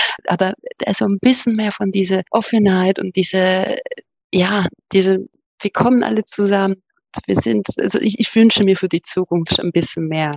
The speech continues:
äh, von, von dieser Spirit sozusagen. Und ich hoffe, dass ein bisschen Podcasts und Diskussionen wie diese dann ein bisschen vielleicht helfen,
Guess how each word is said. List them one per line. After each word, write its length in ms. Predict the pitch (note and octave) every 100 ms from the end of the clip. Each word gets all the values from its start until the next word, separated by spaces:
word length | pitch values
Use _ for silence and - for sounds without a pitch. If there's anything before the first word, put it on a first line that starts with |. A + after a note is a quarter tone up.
| -
äh, 240 | D#3 D3
von, 400 | - - D3+ D3
von 180 | - D3
dieser 400 | D3+ D3 D3+ D#3 -
Spirit 500 | - - C#3+ - -
sozusagen. 540 | - - D3 D3 D3+
Und 100 | G#3
ich 160 | C#4 D4+
hoffe, 200 | D4+ C4+
dass 160 | A#3
ein 140 | B3+ A#3
bisschen 240 | B3+ A3+
Podcasts 540 | - C4+ C#4 - B3+ -
und 120 | G#3
Diskussionen 600 | G#3+ - A3+ - B3 A3
wie 80 | G#3+
diese 300 | G#3+ A3+ A#3
dann 160 | G3
ein 100 | G3
bisschen 260 | G3 - A3
vielleicht 280 | - G#3 -
helfen, 400 | G3 A#3+ -